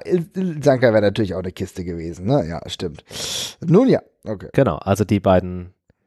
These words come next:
Speaker 2: teilen sich Platz, also sind auf Platz eins und zwei, teilen sich nicht, sind auf Platz eins und zwei, so rum macht es Sinn. So, dann haben wir wieder einiges an Hörernominierungen bekommen. Und zwar die erste, die eingetroffen ist, ist von unserem Hörer Sasch null drei acht sieben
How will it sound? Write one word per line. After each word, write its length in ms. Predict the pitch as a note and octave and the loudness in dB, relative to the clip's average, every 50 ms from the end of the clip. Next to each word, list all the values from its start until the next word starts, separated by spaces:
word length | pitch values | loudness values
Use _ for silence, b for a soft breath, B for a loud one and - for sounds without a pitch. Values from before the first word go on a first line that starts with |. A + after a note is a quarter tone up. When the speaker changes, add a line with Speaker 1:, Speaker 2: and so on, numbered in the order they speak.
| _ _ _ _ _ _ _ _ - | _ _ _ _ _ _ _ _ -2
Speaker 2:
teilen 280 | - A2+ G#2+ A2 A2+ | 2 4 4 4 4
sich 160 | G2+ G2 - - | 2 0 -2 0
Platz, 400 | - G2 F2+ - - - - - | 2 0 0 0 -4 -12 -12 -12
also 380 | - - F2 F2+ E2+ F2+ F2 F2 | -8 -4 -2 0 2 4 2 2
sind 260 | F2 - G2 F#2+ - | 2 0 -4 -6 -6
auf 120 | - F#2 - | -8 -6 -4
Platz 180 | - F2+ - | -4 -4 -4
eins 260 | - - F2 E2 - | -4 -6 -6 -6 -6
und 120 | F2 D#2 - | -8 -10 -10
zwei, 140 | - E2+ - | -10 -12 -10
teilen 320 | - - - - - D#2+ | -10 -10 -10 -12 -12 -10
sich 120 | D#2+ D#2+ | -10 -8
nicht, 140 | - F2 - | -8 -8 -8
sind 140 | - - - | -12 -16 -18
auf 100 | - - | -18 -18
Platz 160 | - - - - | -18 -18 -18 -20
eins 180 | - - - | -20 -20 -20
und 100 | - - | -20 -20
zwei, 100 | - - - | -20 -20 -20
so 100 | - - | -20 -20
rum 160 | - - - | -20 -20 -20
macht 180 | - - - - | -18 -18 -18 -18
es 100 | - - | -20 -20
Sinn. 80 | - _ _ _ _ _ B B B B B B B B B B B B _ | -20 _ _ _ _ _ B B B B B B B B B B B B _
So, 200 | - C#3+ D3+ C#3 | 4 6 6 8
dann 160 | A2 G#2+ G#2 B2 | 8 6 4 4
haben 140 | D#3 A3 | 4 6
wir 120 | G#3+ F3 D3 | 6 6 8
wieder 220 | D3+ D3 C#3 G#2+ | 8 6 6 4
einiges 340 | A#2+ C#3+ D#3+ D#3+ D3 C#3+ C3+ | 4 2 2 2 2 0 0
an 180 | - C3 C3 - - - | 0 -2 -4 -4 -6 -2
Hörernominierungen 1300 | - C3 C#3+ G3 G#3 D#3+ C3+ A2 G#2+ G#2 F#2+ - G#2+ A2 A2 A2 A2 A2 A2 A2 G#2+ G#2 G#2+ G#2+ G#2 G2 | 0 2 4 4 4 4 6 6 6 4 2 0 -2 -4 -2 -2 -2 0 2 2 2 2 0 -2 -2 -4
bekommen. 460 | G#2 - - - G#2 A#2+ D#3+ G3+ G3+ | -4 -4 -2 -2 0 0 0 -2 -2
Und 260 | - - B2 A#2+ - | -4 -4 -4 -4 -2
zwar 460 | - A2+ A2 G#2+ G#2 G2+ F#2+ F#2 F#2 | 2 4 4 6 6 6 6 4 4
die 200 | - - A#2 F#2+ | 2 0 -2 -2
erste, 400 | C#2+ F#2+ G#2+ A#2+ B2+ - - A#2 | -2 0 0 0 2 2 2 2
die 220 | G#2+ G#2+ G#2+ A2 E2 | 2 2 0 0 0
eingetroffen 720 | C#2+ G#2 G#2+ A2 A2+ A2 G#2 - - G#2+ - - G#2+ E2 | 0 0 0 2 2 0 0 2 0 -2 -2 -4 -4 -2
ist, 240 | F2+ G2 G2 - - | 0 0 0 -2 -4
ist 460 | - - G2+ G2 G2 - - - - | -2 0 2 2 0 -2 -6 -10 -10
von 280 | - - - G#2 G2 F#2 | -8 -4 -2 -2 -2 -4
unserem 400 | F2+ F#2+ F#2+ G2 F#2+ F#2 F#2 F#2 | -4 -4 0 2 2 2 2 0
Hörer 540 | G2 F#2+ F#2+ F#2 F#2+ F#2 F2+ F2+ F2+ F2 | 0 2 2 4 4 4 4 4 4 4
Sasch 380 | F2 G#2 G#2+ A2 - - - - | 4 4 4 4 2 -2 -6 -4
null 220 | G2 G2+ G#2+ A2 G#2+ | -2 0 0 0 0
drei 460 | - F#2+ G2 F#2+ F#2+ F#2+ F#2 F#2+ F#2+ - | 0 2 4 6 8 8 8 6 6 4
acht 240 | - G#2+ - - - | 0 -2 -2 -2 -2
sieben 400 | - C3 D3+ E3+ E3+ E3 E3 E3 | 0 0 2 2 0 -2 -4 -4